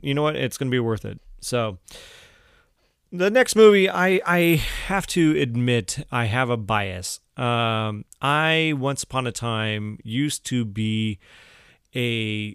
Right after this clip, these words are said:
skipper at the world-famous Jungle Cruise at Magic Kingdom at Walt Disney World, and I used to tell those really bad jokes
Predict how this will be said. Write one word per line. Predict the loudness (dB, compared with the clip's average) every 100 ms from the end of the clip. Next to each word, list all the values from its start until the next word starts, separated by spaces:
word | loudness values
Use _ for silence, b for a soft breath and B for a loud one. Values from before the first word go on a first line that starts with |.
| _
skipper | -8 -6 -4 -4 -2 -4 -4
at | -6 -6
the | -6 -6
world-famous | -4 -2 -2 -2 -6 -6 -6
Jungle | -6 -4 -2 -4
Cruise | -4 -4 -4 -4
at | -8
Magic | -8 -8 -8 -8
Kingdom | -6 -4 -6 -8
at | -8 -10 -8
Walt | -8 -8
Disney | -6 -6 -6
World, | -6 -6 -8 -10 -12 -6
and | -4 -2 -2 -4 -6
I | -4 -2 -2
used | -2 -4 -6 -8
to |
tell | -8 -4 -4
those | -4 -6
really | -6 -6
bad | -4 -6 -4
jokes | -2 -2 -4 -8